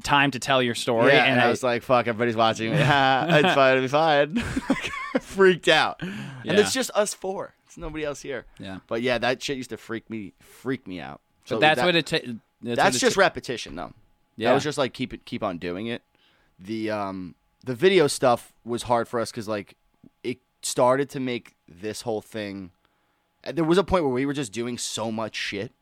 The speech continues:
Speaker 1: Yeah.
Speaker 2: where it almost felt like work. Remember?
Speaker 1: Yeah.
Speaker 2: When we freaked out?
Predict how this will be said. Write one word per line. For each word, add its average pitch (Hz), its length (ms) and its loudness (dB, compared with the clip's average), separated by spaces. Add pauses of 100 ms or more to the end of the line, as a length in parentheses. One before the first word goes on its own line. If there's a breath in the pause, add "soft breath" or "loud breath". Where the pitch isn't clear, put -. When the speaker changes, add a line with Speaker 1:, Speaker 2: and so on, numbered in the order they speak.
Speaker 1:
Yeah. 98 200 -10 (280)
Speaker 2:
where 120 220 -2
it 110 40 -6
almost 131 300 -4
felt 131 160 0
like 110 140 -8
work. 92 520 -10 (280)
Remember? 143 280 2
Speaker 1:
Yeah. 113 240 4
Speaker 2:
When 120 120 -4
we 123 80 -4
freaked 135 540 -6
out? 131 260 2